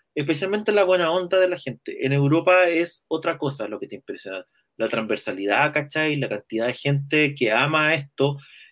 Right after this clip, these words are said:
eh, el tipo de público que es completamente distinto al público norteamericano, eh, y en el fondo el concepto de autor que tienen ellos, el, el, el cariño con el autor, pero además el concepto que los mismos autores tienen respecto de, de,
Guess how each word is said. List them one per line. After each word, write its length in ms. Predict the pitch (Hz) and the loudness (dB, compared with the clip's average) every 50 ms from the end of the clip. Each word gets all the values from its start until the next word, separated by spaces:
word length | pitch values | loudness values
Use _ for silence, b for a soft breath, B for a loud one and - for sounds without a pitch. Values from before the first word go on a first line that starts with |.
| B - | B -2
eh, 480 | 110 107 107 104 104 104 101 98 98 - _ _ - | 0 2 4 6 6 4 4 2 0 -6 _ _ -8
el 160 | 135 139 - | -8 -6 -2
tipo 220 | - 165 147 180 | -2 0 4 4
de 120 | 170 160 156 | 4 4 4
público 380 | 151 170 185 196 170 175 160 | 2 2 0 2 0 0 0
que 60 | 143 143 | 2 0
es 100 | 139 139 | 0 -2
completamente 600 | - - - - - 135 135 143 147 143 - 170 | -6 -10 -8 -6 -4 -2 0 -2 -2 0 0 0
distinto 400 | 160 143 - - 175 175 - 180 | 0 0 -2 -6 -6 -4 -4 -6
al 100 | 175 - | -4 0
público 280 | - 180 175 175 175 170 | 0 2 2 4 2 2
norteamericano, 880 | 170 170 170 - 170 165 165 170 170 - 170 160 143 139 147 143 _ _ _ _ _ _ _ _ _ - | -2 -4 -6 -6 -6 -6 -4 -6 -4 -2 -2 -2 -2 -2 -4 -6 _ _ _ _ _ _ _ _ _ -12
eh, 440 | 113 113 113 113 113 110 - - _ | -10 -8 -6 -6 -6 -8 -8 -10 _
y 480 | - 151 143 160 185 190 202 196 - _ _ _ _ - - | -6 -4 -2 -2 0 -2 -2 -4 -8 _ _ _ _ -4 0
en 100 | 135 131 | 0 0
el 80 | 131 | 0
fondo 520 | 139 - 170 170 170 160 175 170 175 180 - | 0 0 -2 -2 0 4 4 4 4 4 4
el 200 | 147 139 135 139 | 2 0 0 2
concepto 520 | - 135 127 - - 170 180 180 - 190 | 0 0 0 0 0 0 0 0 0 2
de 80 | 185 185 | 4 4
autor 400 | 156 147 143 - 143 156 151 139 139 - | 2 2 0 0 0 0 0 -2 -8 -10
que 120 | - - - | -10 -10 -6
tienen 260 | - 110 110 107 101 | -6 -6 -6 -6 -8
ellos, 500 | 95 92 90 85 _ _ - _ _ _ _ _ _ _ _ _ _ - | -10 -14 -16 -20 _ _ -20 _ _ _ _ _ _ _ _ _ _ -8
el, 200 | - - 110 - | -6 -6 -6 -4
el, 200 | - 117 113 113 | -2 0 0 2
el 120 | 117 113 - | 0 -2 0
cariño 400 | - 113 120 - 208 190 151 135 | 2 4 4 4 4 4 0 0
con 160 | 113 110 110 | 0 0 0
el 80 | 101 98 | 0 -2
autor, 320 | 92 - - - 113 - | -2 -4 -4 -8 -8 -4
pero 140 | - 127 120 | 0 0 2
además 240 | 113 113 123 139 143 | 2 2 2 2 0
el 60 | 139 | 0
concepto 400 | 139 135 127 - 160 147 - 151 | -2 -4 -2 -2 -4 -2 -2 0
que 80 | 139 135 | 0 0
los 120 | 123 117 | 0 0
mismos 260 | 131 143 147 160 156 | 0 0 0 0 0
autores 460 | 151 143 135 143 147 147 147 147 139 - | 0 0 0 2 2 2 2 2 -2 -4
tienen 320 | - 151 135 110 101 - - | -2 -2 0 -2 -2 -4 -10
respecto 480 | - 101 - - 120 120 - - 123 | -12 -10 -6 -6 -6 -6 -4 -2 -2
de, 100 | 120 113 | 0 0
de, 280 | 110 107 104 104 101 _ | 0 0 0 -2 -2 _